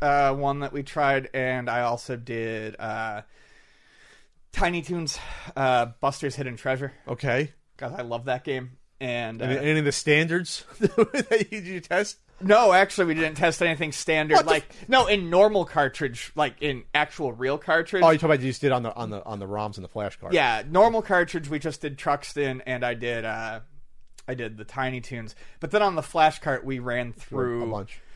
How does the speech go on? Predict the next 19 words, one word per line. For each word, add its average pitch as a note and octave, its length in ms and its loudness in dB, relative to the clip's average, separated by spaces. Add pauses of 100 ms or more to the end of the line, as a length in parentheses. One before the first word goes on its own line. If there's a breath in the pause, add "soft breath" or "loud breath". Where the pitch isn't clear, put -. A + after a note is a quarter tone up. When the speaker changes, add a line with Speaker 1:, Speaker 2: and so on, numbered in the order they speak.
(640 soft breath)
Speaker 1:
Yeah. D#3+ 380 2
Speaker 2:
Like F#2+ 120 -12
Sonic G#2 380 -4
games F#2+ 380 -10
and E2 140 -14
Speaker 1:
Sonic, F3+ 580 2 (260 loud breath)
uh, A#2+ 560 0 (280)
Pulse E3 340 -4
Man. D#3 320 0
Speaker 2:
Streets B2 320 -6
of A2+ 80 -6
Rage. A2 400 -2
Speaker 1:
Streets D3 240 -6
of D3+ 80 -8
Rage. C3 520 -2
Uh, B2 560 2
yeah, B2+ 160 0
we A#2+ 120 -8
did. A#2 320 -6